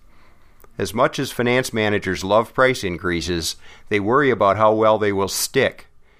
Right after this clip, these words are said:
And with good reason, because it would be a minor miracle if a four percent across-the-board price increase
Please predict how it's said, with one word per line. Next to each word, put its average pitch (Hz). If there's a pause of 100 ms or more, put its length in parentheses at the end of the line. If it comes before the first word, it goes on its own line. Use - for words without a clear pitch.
(200)
And 113
with 104
good 147
reason, 110
because 101
it 104
would 107
be 107
a 98
minor 117
miracle 113
if -
a 90
four 117
percent 113
across-the-board 107
price 113
increase 87